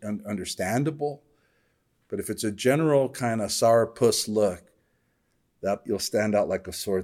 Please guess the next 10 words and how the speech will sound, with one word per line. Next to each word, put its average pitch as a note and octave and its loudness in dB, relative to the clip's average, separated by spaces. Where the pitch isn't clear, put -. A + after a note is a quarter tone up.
thumb, F#2+ -6
thumb A#2+ 2
here, F#2+ -6
and F2 -8
we'll, F2 -16
we'll G#2 0
try G2 2
to F2 -2
help G2 -4
that. - -2